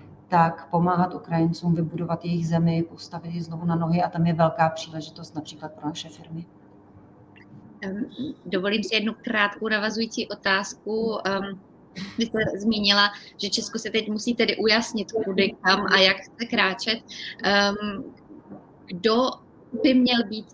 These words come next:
Speaker 2: tím aktérem? Eh, je to asi na výlední, ale ráda bych, aby to tu i zaznělo. Odko-, odkud by měly jít vlastně ty hlavní impulzy v téhle debatě,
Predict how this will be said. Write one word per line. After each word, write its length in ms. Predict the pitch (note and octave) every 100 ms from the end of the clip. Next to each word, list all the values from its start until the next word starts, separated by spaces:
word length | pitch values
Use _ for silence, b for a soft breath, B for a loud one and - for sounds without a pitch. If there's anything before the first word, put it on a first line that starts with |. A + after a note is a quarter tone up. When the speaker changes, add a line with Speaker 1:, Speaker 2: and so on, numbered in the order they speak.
| -
Speaker 2:
tím 200 | A3+ A3 -
aktérem? 720 | F#3+ - F#3+ F#3 F#3+ G#3 A3
Eh, 240 | G3 F#3+ F3+
je 100 | F#3+
to 120 | -
asi 220 | F#3+ - A3+
na 120 | G3
výlední, 500 | G3+ G#3 G#3+ A3 F#3+
ale 240 | G3 F#3+ -
ráda 240 | G3 G3+
bych, 200 | G3 -
aby 100 | G#3
to 140 | G#3+ A3+
tu 140 | A#3+
i 100 | -
zaznělo. 500 | G#3+ G3 G3+ G3+ A3+ A#3 B B B -
Odko-, 360 | - A3+ - -
odkud 240 | A#3 B3
by 120 | G#3 C4
měly 240 | C4 C4
jít 140 | C4
vlastně 280 | A3+ B3+ B3+
ty 120 | A#3+
hlavní 460 | B3 A#3 A#3 B3+ B3
impulzy 840 | A#3+ - A3+ A#3 A3+ F#3+ F#3 A#3 - -
v 60 | -
téhle 320 | - G#3+ A3+
debatě, 600 | G3+ G3 F#3+ F#3 F3+ G#3